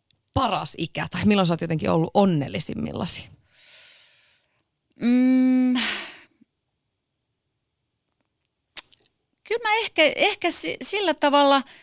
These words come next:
Speaker 2: Äh, jos nyt kun ikää miettii, niin, niin, niin tavallaan se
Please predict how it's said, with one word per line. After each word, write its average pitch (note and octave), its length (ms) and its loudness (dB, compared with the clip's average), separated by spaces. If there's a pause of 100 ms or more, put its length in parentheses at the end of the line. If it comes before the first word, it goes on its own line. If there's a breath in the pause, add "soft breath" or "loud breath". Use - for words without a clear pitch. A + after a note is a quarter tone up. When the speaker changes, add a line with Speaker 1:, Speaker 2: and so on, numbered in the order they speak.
(320 soft breath)
Speaker 2:
Äh, B3+ 480 2 (1300 loud breath)
jos C4 180 0
nyt C#4 200 0
kun C4+ 160 0
ikää B3 440 4
miettii, E3 560 2
niin, D#3+ 380 -2
niin, F3 400 0 (420)
niin G#3+ 160 -8
tavallaan D4 500 4
se G#3 340 2